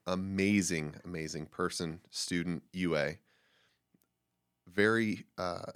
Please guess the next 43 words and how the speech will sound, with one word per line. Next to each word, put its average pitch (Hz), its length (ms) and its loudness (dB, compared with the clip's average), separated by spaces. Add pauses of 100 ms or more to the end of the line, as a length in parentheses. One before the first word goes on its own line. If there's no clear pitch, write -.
interested 98 400 -6
in 85 100 -6
sustainability 87 800 0
and 87 100 -6
had 87 300 -2
a, 80 400 -4 (580)
a 95 60 -10
store 123 440 2
that 101 160 -4
sold 92 380 -2
only 92 240 -2
sustainable 82 520 -6
products, - 560 -12 (640)
which - 140 -8
was 135 80 -4
really 98 140 4
co-, - 160 -12 (100)
r-, 117 160 -2
uh, 90 60 0
pretty - 260 -4
cool. 90 320 0
Sh-, 92 140 -10
she - 160 -6
used 110 200 -2
Shopify 95 480 -2
to 87 80 -10
do 80 200 -6
that. 85 220 -2 (520)
So 95 500 2
she - 220 -4
had, 139 540 0
I - 40 -12
can't - 220 -8
remember 127 280 0
what 95 440 0
the 110 80 -8
problem 117 560 -4
was 117 360 -2
or - 140 -8
what 98 180 -4
her 95 120 -12
goal 95 320 -2
was, 92 400 -2